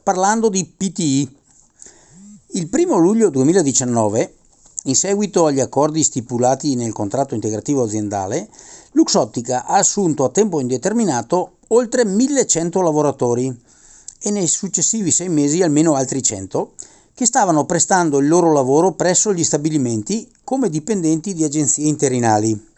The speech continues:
Avevano lavorato come somministrati per un periodo di tre, quattro anni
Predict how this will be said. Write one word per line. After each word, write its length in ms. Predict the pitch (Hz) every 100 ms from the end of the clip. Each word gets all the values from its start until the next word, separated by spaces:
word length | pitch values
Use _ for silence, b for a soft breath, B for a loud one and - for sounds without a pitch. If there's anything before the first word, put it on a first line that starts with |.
| _ _ B B B B B B -
Avevano 380 | 190 320 302 202
lavorato 480 | 160 147 131 120 127
come 220 | 175 175
somministrati 920 | - 143 143 104 127 160 190 208 -
per 160 | - 156
un 100 | 165
periodo 500 | 170 160 175 170 160
di 220 | 131 117
tre, 400 | - 127 160 - _ _
quattro 480 | 151 156 - 151 139
anni 420 | 143 139 147